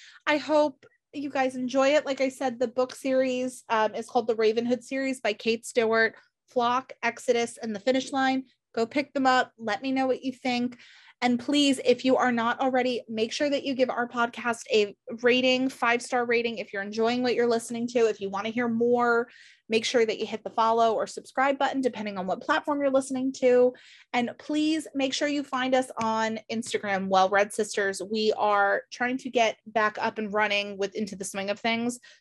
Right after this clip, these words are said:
We love to hear from you guys. We've gotten so many sweet and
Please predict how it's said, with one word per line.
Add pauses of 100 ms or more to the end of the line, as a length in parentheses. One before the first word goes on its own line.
(100)
We
love
to
hear
from
you
guys.
We've
gotten
so
many
sweet
and